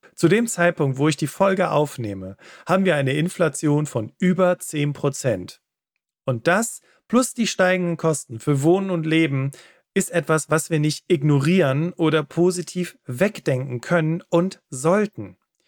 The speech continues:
Genau aus diesen beiden Gründen haben wir uns bei Berufsoptimierer dazu entschlossen, dir nochmal die besten Tipps unserer ExpertInnen zusammenzufassen.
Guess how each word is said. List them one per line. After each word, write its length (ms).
Genau 260
aus 160
diesen 300
beiden 260
Gründen 360
haben 160
wir 60
uns 120
bei 120
Berufsoptimierer 760
dazu 260
entschlossen, 480
dir 140
nochmal 360
die 120
besten 400
Tipps 340
unserer 300
ExpertInnen 800
zusammenzufassen. 920